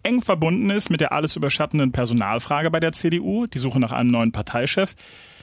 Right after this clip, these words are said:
Da hast du auf der einen Seite Friedrich Merz, der ist klar konservativ, und dann hast du Laschet und Röttgen, die, wenn sie an die Macht kämen, wohl den liberalen Merkel-Kurs fortsetzen würden.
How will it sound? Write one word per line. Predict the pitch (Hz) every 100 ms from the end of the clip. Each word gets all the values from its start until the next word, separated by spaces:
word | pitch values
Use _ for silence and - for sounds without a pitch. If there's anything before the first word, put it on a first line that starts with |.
| - - -
Da | 131
hast | 143 -
du |
auf | 160
der | -
einen | 156 175
Seite | 185 196 226 254 - - _
Friedrich | - 123 113
Merz, | 131 170 240 - - -
der |
ist | 107 -
klar | 117 110
konservativ, | 151 160 180 175 - 196 151
und |
dann | 135 147
hast | 160 -
du |
Laschet | 127 113 139 196 190
und | 147 120
Röttgen, | 127 139 - 180
die, | 139 185 254 - - _
wenn | 104 107 170 247
sie | 220
an | 151
die | 127
Macht | 117 - -
kämen, | 143 151 170
wohl | 151 135
den | 135 127 123
liberalen | 147 135 123 117
Merkel-Kurs | 107 113 - 143 - 131 120 - - -
fortsetzen | - 127 127 175 170 - 180
würden. | 175 190